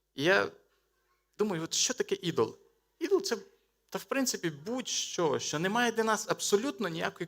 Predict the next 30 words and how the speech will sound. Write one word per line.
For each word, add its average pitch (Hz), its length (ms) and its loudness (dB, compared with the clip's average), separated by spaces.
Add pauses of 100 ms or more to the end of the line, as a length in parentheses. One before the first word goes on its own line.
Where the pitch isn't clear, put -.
користі, - 560 -2 (920)
але 143 200 2
забирає 180 500 2
весь 208 440 -4
наш 196 200 -10
вільний 185 260 -10
час - 420 -10 (600)
і 139 100 -4
не 175 120 0
приносить 214 520 0
нам 135 140 -2
нічого 143 360 -6
для - 140 -14
цього. - 260 -14 (440)
Якщо - 280 -2
Павло 233 380 6
десь 208 220 2
там, 202 200 -2 (760)
е, 135 200 4 (680)
в - 140 -14
своїх 190 260 2
посланнях 190 400 2
говорить, 175 340 2
що - 180 -4
вправа 208 360 4
фізична, 185 420 4
тобто 143 260 -4
спорт, - 580 2 (220)
є 135 140 -2
малокорисним, 180 920 4